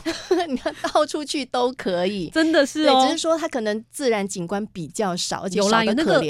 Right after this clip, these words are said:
Speaker 2: 有那个植物园可以去。
Speaker 1: 哦，植物园不错哦。
Speaker 2: 对，对，
Speaker 1: 那边，
Speaker 2: 对。
Speaker 1: 那边现在几乎每个星期五晚上都会有音乐会，而且是免费的。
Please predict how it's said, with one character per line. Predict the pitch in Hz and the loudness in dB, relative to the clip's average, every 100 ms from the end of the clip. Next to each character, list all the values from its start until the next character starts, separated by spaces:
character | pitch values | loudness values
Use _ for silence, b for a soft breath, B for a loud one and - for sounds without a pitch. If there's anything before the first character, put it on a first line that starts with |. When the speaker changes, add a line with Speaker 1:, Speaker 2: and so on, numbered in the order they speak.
| 220 | 0
Speaker 2:
有 | |
那 | 220 | 0
个 | 320 294 214 - | 0 -2 -4 -8
植 | 202 | -6
物 | 226 269 | -2 0
园 | 202 156 | 0 -2
可 | 160 | -2
以 | 175 | -4
去。 | - 185 156 147 | -4 -6 -4 -4
Speaker 1:
哦， | 240 | -2
植 | 247 | 0
物 | 277 | 0
园 | 240 | 0
不 | 196 | -2
错 | 190 233 | 0 2
哦。 | 196 196 | 4 2
Speaker 2:
对， | 185 180 | 0 0
对， | 185 | 2
Speaker 1:
那 | |
边， | 220 185 | 2 0
Speaker 2:
对。 | 185 175 _ _ | -4 -12 _ _
Speaker 1:
那 | 349 | -2
边 | 320 320 | 0 0
现 | 330 | 0
在 | 285 | 0
几 | - | 0
乎 | 277 277 | 0 0
每 | 208 | 0
个 | 202 | -2
星 | 208 226 | -4 -4
期 | - 185 | -4 -2
五 | 202 | -2
晚 | 180 - | -2 -4
上 | - 202 190 | -4 -4 -2
都 | 220 214 | 0 0
会 | 262 208 | 0 0
有 | 165 b b b | 0 b b b
音 | - 220 214 | -6 -4 -2
乐 | 220 180 | 0 -2
会， | 170 190 | -2 -6
而 | 185 | -4
且 | 190 | -6
是 | 170 | -6
免 | 202 190 - | -2 -2 -4
费 | 170 - 185 156 | -10 -8 -6 -6
的。 | - | -14